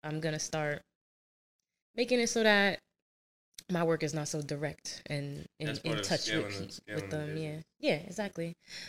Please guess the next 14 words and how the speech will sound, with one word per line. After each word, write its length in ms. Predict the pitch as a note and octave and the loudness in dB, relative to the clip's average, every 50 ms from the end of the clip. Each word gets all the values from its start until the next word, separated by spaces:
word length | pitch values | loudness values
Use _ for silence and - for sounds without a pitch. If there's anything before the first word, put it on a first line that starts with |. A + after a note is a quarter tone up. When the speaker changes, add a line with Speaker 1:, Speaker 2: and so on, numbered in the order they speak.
| - _ - | -16 _ -10
Speaker 1:
exactly. 420 | F#3+ G3+ G3+ G3+ - F3+ F3 F3 | -6 -4 -4 -2 -2 0 0 0
Um, 240 | - F#3 F#3 F3+ F3+ - | 0 0 -2 -2 -2 -2
plus, 200 | - B3+ C4+ - - | -2 -2 -2 -2 -2
I'm, 220 | - G3 F3+ - - - | 0 0 0 -2 -4 -6
I 80 | D#3 E3 | -6 -6
started 320 | - - A3 G#3 F3+ D#3 | -4 -4 -2 -2 -2 0
mentoring 580 | D#3 F3 G3+ A3+ - - F3 E3+ E3 E3 E3 - | 0 -2 -2 -2 -2 -2 -2 -2 0 -2 -2 -2
at 120 | E3 D#3+ | -2 -2
a 100 | D#3 D3 | -2 -4
large 560 | D3 C#3+ D3 D#3 F3 F#3+ F#3+ F3+ F3 E3 - | -4 -4 -4 -4 -4 -2 -2 -2 -4 -4 -4
scale. 500 | - - - - F3+ G3+ F#3+ D#3+ D3+ D3 | -4 -2 0 0 0 2 2 0 0 -2
Like, 200 | C#3+ D3 C#3+ C#3+ | -2 -4 -4 -4
my 140 | C#3+ D3 D3 D3+ | -4 -6 -6 -4
TikTok 480 | - - E3 - - - F3+ D#3+ D3+ | -4 -6 -6 -6 -4 -4 -2 -2 -4